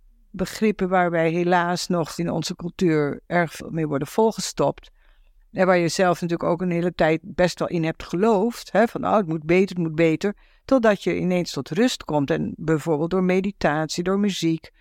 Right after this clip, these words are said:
doordat je goed gecoacht wordt, of wat dan ook. Eh, door de natuur, hè, ehm, dat je ineens komt van, ja, maar hallo, ik ren achter iets aan. Maar ik ben er al. En dat is het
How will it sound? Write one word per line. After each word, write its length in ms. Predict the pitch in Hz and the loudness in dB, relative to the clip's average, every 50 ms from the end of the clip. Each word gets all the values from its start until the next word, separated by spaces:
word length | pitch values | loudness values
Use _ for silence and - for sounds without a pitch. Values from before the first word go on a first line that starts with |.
| _ _ _ _ _ | _ _ _ _ _
doordat 380 | - 208 208 196 202 196 - - | 0 2 2 4 2 0 0 -2
je 120 | 202 180 | -6 -6
goed 360 | - - - 214 202 - - | -4 -2 -2 -2 -2 -2 -6
gecoacht 640 | - - - 196 - - 175 151 151 143 - - - | -10 -6 -6 -6 0 2 2 2 2 0 -2 -4 -2
wordt, 280 | 160 160 160 165 - | 0 2 2 2 0
of 140 | 196 196 170 | -2 -4 -2
wat 260 | 180 196 226 240 - | 2 2 2 2 4
dan 220 | - 196 180 185 - | 2 2 4 4 4
ook. 400 | - 175 175 185 220 - - - _ _ _ _ _ _ _ _ | 4 4 4 4 2 -2 -8 -20 _ _ _ _ _ _ _ _
Eh, 200 | _ - 196 196 185 196 | _ -2 0 0 0 4
door 140 | 202 214 | 2 4
de 100 | 202 214 | 4 4
natuur, 800 | 208 214 214 - _ - 185 175 170 160 165 165 170 170 165 - - | 4 2 2 0 _ 0 2 2 4 2 2 4 2 2 0 -2 -4
hè, 300 | - 170 196 214 208 - | -2 0 2 2 2 2
ehm, 500 | - - - - 196 202 196 196 196 196 | -2 -6 -4 0 2 2 2 2 0 0
dat 240 | 208 - 214 202 - | 2 0 0 2 2
je 60 | - | -2
ineens 300 | 185 185 185 196 190 - | 0 0 2 0 0 -2
komt 240 | - - 180 170 - | -4 -4 -6 -4 -2
van, 100 | - 190 | -2 2
ja, 200 | 190 185 175 170 | 2 2 2 2
maar 260 | 165 165 165 160 160 | 0 -2 -2 -4 -4
hallo, 480 | 151 170 170 160 160 156 151 160 180 - - _ - - _ _ _ _ | -4 -4 -4 -2 -2 -2 -2 -4 -6 -8 -12 _ -20 -20 _ _ _ _
ik 180 | _ - - - | _ -6 -4 -2
ren 300 | 170 180 180 170 165 - | -2 0 2 2 2 0
achter 320 | 120 151 - - - 156 | 0 -2 -4 -6 -8 -6
iets 200 | 147 139 - - | -6 -6 -8 -8
aan. 460 | - 175 170 156 135 127 127 143 - - _ _ _ _ _ _ _ _ _ - - | -4 -2 0 0 0 -2 -4 -6 -8 -10 _ _ _ _ _ _ _ _ _ -20 -8
Maar 160 | _ 185 175 151 | _ 2 2 2
ik 120 | 147 143 | 2 2
ben 240 | 156 214 254 294 320 | 4 4 4 6 4
er 100 | 311 311 | 4 4
al. 340 | - 269 190 139 123 - - _ _ _ - _ _ | 4 4 4 4 2 -4 -12 _ _ _ -20 _ _
En 180 | - - 131 123 - _ | -10 -8 -8 -8 -10 _
dat 220 | _ - 226 339 - _ | _ 4 4 4 2 _
is 200 | _ - 180 - | _ -6 -4 -2
het 160 | - 160 - | -2 -6 -6